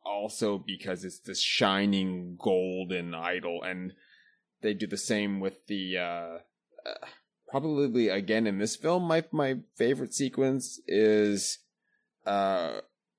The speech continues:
there's a bit where she's, she's chasing after one of her, her victims, and they run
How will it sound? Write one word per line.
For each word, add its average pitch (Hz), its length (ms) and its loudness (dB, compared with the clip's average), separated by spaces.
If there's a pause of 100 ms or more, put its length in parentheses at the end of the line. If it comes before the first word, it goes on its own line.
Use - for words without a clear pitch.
(180)
there's 110 340 0
a 110 100 2
bit 120 280 0
where 110 180 2
she's, 104 400 -4
she's - 380 -4
chasing 98 720 -2
after 92 600 -2
one 90 240 -4
of 87 120 -6
her, 87 460 -4 (380)
her 90 160 -8
victims, 85 680 -10
and 90 240 -8
they 90 120 -4
run 107 760 0